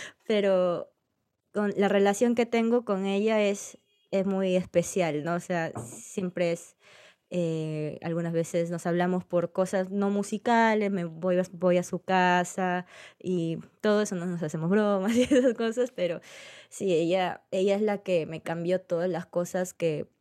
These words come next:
que tenía que mejorar, ¿no? En cuestión a, por ejemplo, primero, lo primero que trabajé con ella fue el sonido, porque una de las cosas de,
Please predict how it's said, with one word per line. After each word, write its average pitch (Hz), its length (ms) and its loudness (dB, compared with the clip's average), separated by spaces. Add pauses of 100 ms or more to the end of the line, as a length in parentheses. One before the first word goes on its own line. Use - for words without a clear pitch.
(140)
que 156 100 0
tenía 165 380 -4
que 185 160 0
mejorar, 170 600 -4
¿no? 175 160 -6
En 180 80 -6
cuestión 156 540 -6
a, 156 280 -4
por 165 140 0
ejemplo, 165 240 -4
primero, 175 400 4
lo 180 160 4
primero 180 320 0
que 202 120 -2
trabajé 165 460 -2
con 175 220 -2
ella 175 220 0
fue 175 320 0 (300)
el 175 180 -2
sonido, 180 680 -2 (400)
porque 180 240 0
una 196 200 0
de 190 200 0
las 175 120 -2
cosas 196 360 0
de, 175 400 0